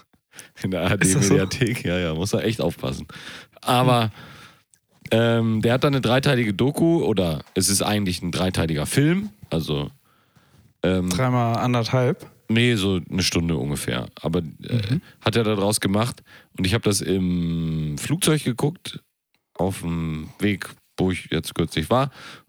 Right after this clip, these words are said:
Speaker 1: Und das war wirklich toll. Also ich hab's richtig durchgesuchtet und
Speaker 2: Witzig.
Speaker 1: ja. War echt,
Speaker 2: Aber
Speaker 1: äh,
Speaker 2: warst du
Speaker 1: war
Speaker 2: damals
Speaker 1: wirklich
Speaker 2: großer
Speaker 1: interessant.
Speaker 2: Fan?
Speaker 1: Überhaupt gar nicht. Ähm, ich hatte
Speaker 2: Das war
Speaker 1: das
Speaker 2: doch eher so die Generation von Bekannten von uns, oder?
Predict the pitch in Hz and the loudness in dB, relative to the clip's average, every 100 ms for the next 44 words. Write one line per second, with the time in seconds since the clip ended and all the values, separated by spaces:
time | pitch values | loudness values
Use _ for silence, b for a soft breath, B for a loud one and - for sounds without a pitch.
0 | _ - 151 117 113 110 - - _ _ | _ 0 2 2 0 -2 -6 -12 _ _
1 | _ _ _ _ _ _ _ _ _ _ | _ _ _ _ _ _ _ _ _ _
2 | _ - 107 - 104 98 92 131 131 - | _ -4 -2 0 0 0 0 0 0 0
3 | 92 76 85 85 104 95 110 - - 113 | 0 0 0 0 0 0 0 0 0 0
4 | 120 113 101 107 104 95 - 90 90 87 | 2 0 0 0 -2 -2 -2 -2 -2 -6
5 | - - - _ _ _ _ - - - | -8 -16 -20 _ _ _ _ -20 -20 -4
6 | 110 120 - 90 87 - _ _ _ _ | 0 2 2 0 -4 -6 _ _ _ _
7 | _ _ - 117 143 135 110 123 120 123 | _ _ -2 2 2 2 2 2 4 2
8 | 147 143 131 135 123 - 110 139 135 98 | 2 4 4 4 4 4 4 4 4 2
9 | 78 123 120 165 277 214 202 160 - 147 | 2 2 4 2 4 4 4 2 2 2
10 | 143 95 - - 98 101 98 98 104 127 | 4 0 -2 0 0 2 0 0 0 2
11 | 143 120 107 B B 120 - 131 127 131 | 2 2 -2 B B 2 4 4 4 2
12 | 123 131 123 120 120 117 113 131 120 120 | 2 2 2 0 0 0 2 0 2 0
13 | - - 131 127 123 117 - 120 - - | 0 2 2 2 0 -2 -2 -2 0 -2
14 | - 117 - 113 110 - 120 | 0 -2 0 0 0 -2 -2